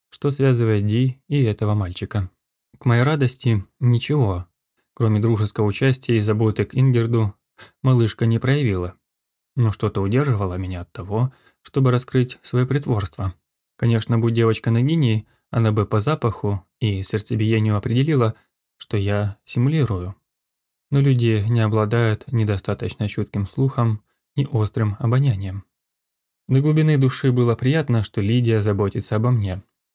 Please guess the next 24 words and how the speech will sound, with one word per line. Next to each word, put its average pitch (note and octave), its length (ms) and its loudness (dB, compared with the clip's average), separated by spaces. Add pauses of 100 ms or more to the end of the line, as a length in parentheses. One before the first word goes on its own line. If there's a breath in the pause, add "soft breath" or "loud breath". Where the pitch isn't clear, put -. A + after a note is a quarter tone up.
(580)
Даже C3 240 2
хвост B2+ 300 -2
подтащила A2 800 -2
ближе G#2+ 340 0
к G2+ 40 -2
дивану. G2+ 500 -2 (540)
Глупая. G2+ 560 0 (640)
Он A#2+ 80 2
же A#2+ 120 -2
тяжелый. F#2+ 520 0 (600)
Незаметно A2 720 0 (200)
помог A#2+ 340 -2
ей, F#2+ 300 -4 (840 loud breath)
стараясь A#2 380 -2
при A#2 140 0
этом A2 280 0
выглядеть A#2 460 0
спящим. A2+ 580 -4 (520)
А A#2+ 100 -2
когда A2+ 320 0
она G2+ 120 2
нависла G2 420 -2
надо G2 260 -2
мной, B2 380 0